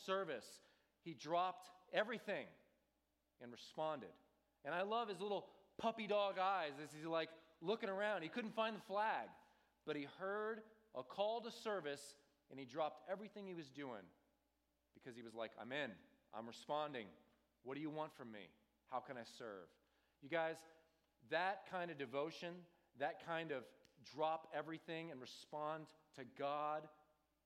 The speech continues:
commitment is, God's looking for nothing less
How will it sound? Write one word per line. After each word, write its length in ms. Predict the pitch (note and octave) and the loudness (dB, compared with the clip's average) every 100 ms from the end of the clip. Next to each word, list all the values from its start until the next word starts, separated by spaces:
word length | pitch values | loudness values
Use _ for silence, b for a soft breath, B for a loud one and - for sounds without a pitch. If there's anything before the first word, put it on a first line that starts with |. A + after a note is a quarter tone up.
| _ _ _ _ _ | _ _ _ _ _
commitment 600 | - C3+ C3 E3 E3+ G3+ G#3+ - _ _ _ _ _ | -10 -8 -4 -4 -4 -8 -10 -20 _ _ _ _ _
is, 140 | C3 A#2+ - - _ _ _ _ C#3 - B2+ A#2+ _ - | -10 -10 -14 -20 _ _ _ _ -20 -18 -20 -20 _ 0
God's 240 | E3+ E3 | 0 0
looking 200 | E3 E3+ | -6 -8
for 140 | D#3 | -8
nothing 480 | C3+ D3+ F#3+ G#3 F3+ | -6 -4 -6 -6 -4
less 240 | F3 C#3 | 0 -2